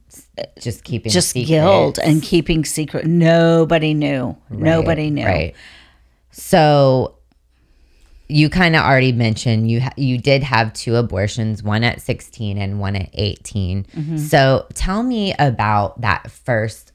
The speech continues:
Speaker 1: abortion circumstance. Tell me, like, what were the circumstances surrounding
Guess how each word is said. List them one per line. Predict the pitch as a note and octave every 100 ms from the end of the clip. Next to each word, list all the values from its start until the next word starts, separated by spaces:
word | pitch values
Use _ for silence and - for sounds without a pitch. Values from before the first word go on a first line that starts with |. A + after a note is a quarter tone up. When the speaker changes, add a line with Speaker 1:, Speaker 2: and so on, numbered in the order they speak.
| -
Speaker 1:
abortion | C3 G#2+ G2+ G2+ A2 G2+
circumstance. | F#2+ - G2 - E2 - - - - -
Tell | F3+
me, | G3+ F#3
like, | C#3 A2+
what | B2+ F#3
were | G#3 F#3+
the | B2+
circumstances | - A2 G2+ A2 F#2 G#2+ F#2+ - G#2+ G2
surrounding | - G#2+ G#2 G#2+ G#2+ G#2 G2+